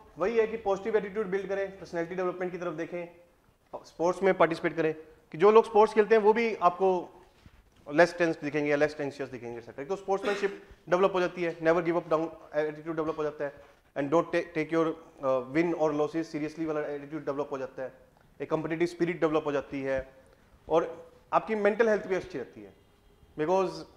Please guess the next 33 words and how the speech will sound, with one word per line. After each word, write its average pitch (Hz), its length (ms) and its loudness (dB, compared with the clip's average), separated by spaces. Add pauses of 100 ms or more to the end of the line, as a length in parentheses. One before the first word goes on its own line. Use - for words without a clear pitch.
(180)
जो 147 240 0
hormones 175 500 2
release 170 280 -2
होते 185 220 -4
हैं 120 180 -6 (1120)
while 151 260 4
playing 151 220 -4
sports, 139 340 -8 (440)
that 196 220 -2
keeps 196 180 -8
you 185 100 -2
happy। 135 240 -4 (1500)
ठीक 185 100 -8
है, 196 80 -2
तो - 360 -10
इसलिए 220 200 0
फिजिकल 226 280 2
एक्टिविटी 214 300 -2
जरूर 175 200 -4
किया 131 180 -6
करो, 101 220 -12 (520)
because 170 240 0
that 190 200 4
release 196 340 -4
certain 190 280 2 (100)
hormones 185 540 4
in 175 160 -2
your 170 140 -2
brain 175 240 -4
that 165 200 -4
keeps 180 220 -10
you 175 100 -2 (180)
happy, 165 300 -2